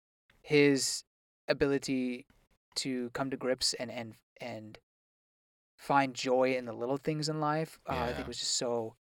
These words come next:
Speaker 1: so
Speaker 2: Yeah.
Speaker 1: powerful.
Speaker 2: I love that, yeah. <laughs> It's, yeah, I think I think that moment in Paths is my favorite, uh, Armin scene, uh, Armin scene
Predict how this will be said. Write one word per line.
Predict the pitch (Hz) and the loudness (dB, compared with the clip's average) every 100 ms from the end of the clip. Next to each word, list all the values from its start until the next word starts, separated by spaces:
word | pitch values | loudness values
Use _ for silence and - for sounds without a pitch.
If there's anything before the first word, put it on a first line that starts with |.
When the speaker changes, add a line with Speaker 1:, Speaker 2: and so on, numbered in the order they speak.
| _ _ | _ _
Speaker 1:
so | - 156 | 2 2
Speaker 2:
Yeah. | - | 2
Speaker 1:
powerful. | 127 120 117 120 107 | -2 -2 -4 0 6
Speaker 2:
I | 107 | 8
love | 98 92 90 | 8 6 8
that, | 87 - | 6 6
yeah. | 98 90 76 67 - | 4 6 6 4 6
<laughs> | - - 175 - - - - - - | 6 8 6 2 -4 -8 -8 -10 8
It's, | 135 - - | 8 8 -2
yeah, | - 120 101 104 - - - - | 8 12 12 12 8 -6 -18 0
I | - | 2
think | - 202 165 - - - _ - | 8 8 8 -4 -12 -20 _ 2
I | 143 | 2
think | - 202 196 127 | 6 6 6 12
that | 139 123 - - _ _ | 12 12 10 -16 _ _
moment | 120 120 117 110 104 | 6 8 8 6 2
in | 101 | -2
Paths | - 95 90 - - - - _ _ | 4 6 6 4 -4 -6 -6 _ _
is | 101 95 - | 0 0 2
my | 95 92 | 0 2
favorite, | - 92 87 85 - _ _ _ _ _ 95 | 2 2 4 2 2 _ _ _ _ _ 0
uh, | 90 82 82 78 | 2 2 2 2
Armin | - 87 82 80 | 2 2 2 -4
scene, | - 78 - | -6 -6 -4
uh, | 85 - | 0 6
Armin | 92 90 80 - | 6 4 0 -4
scene | - 76 - | -4 -4 -8